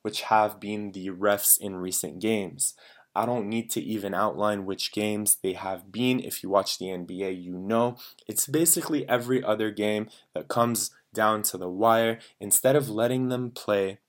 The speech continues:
and by them I mean the players, the refs choose to blow the whistle at every opportune time, which have been filled with recent issues where the league investigates the refs making wrong calls towards the end of close games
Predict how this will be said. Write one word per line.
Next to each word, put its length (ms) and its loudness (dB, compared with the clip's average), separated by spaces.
and 140 -6
by 160 4
them 240 0
I 80 0
mean 220 -4
the 80 -8
players, 580 2
the 200 2
refs 420 4
choose 320 -2
to 120 -2
blow 280 0
the 140 0
whistle 460 2
at 280 -2
every 400 -2
opportune 720 0
time, 440 0
which 260 -2
have 300 4
been 220 -2
filled 580 0
with 340 0
recent 540 0
issues 640 -2
where 160 2
the 160 0
league 400 0
investigates 880 0
the 480 0
refs 360 6
making 480 0
wrong 500 4
calls 460 4
towards 360 0
the 160 -4
end 200 -4
of 140 -6
close 380 0
games 440 0